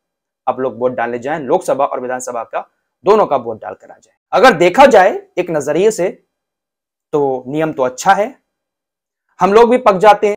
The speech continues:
हर छह आठ महीने में किसी ना किसी राज्य में चुनाव होता है और मीडिया महीनों पहले से उसकी तैयारी में लग जाता है।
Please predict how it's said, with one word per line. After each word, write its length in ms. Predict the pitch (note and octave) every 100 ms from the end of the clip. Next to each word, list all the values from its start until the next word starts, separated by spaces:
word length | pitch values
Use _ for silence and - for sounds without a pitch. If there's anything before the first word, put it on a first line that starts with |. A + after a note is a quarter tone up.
| -
हर 160 | G3+ A#3
छह 260 | - F#3
आठ 120 | F#3 F3+
महीने 280 | E3 F3+ G3
में 120 | F#3+
किसी 220 | E3 F3+
ना 80 | E3+
किसी 220 | D#3+ E3+
राज्य 260 | D3 C3+ D3+
में 100 | D3+
चुनाव 280 | C#3+ D3 E3
होता 200 | F3 F#3
है 60 |
और 160 | D#3 D3
मीडिया 480 | B2+ F#3 D#3+ E3 - - _ _ _
महीनों 340 | D3 E3 C4 B3+
पहले 260 | F#3 E3 D#3+
से 120 | E3+
उसकी 200 | D#3+ E3
तैयारी 320 | C#3 C3 C#3
में 120 | D#3
लग 140 | C3+ A2+
जाता 260 | G#2+ -
है। 160 | G2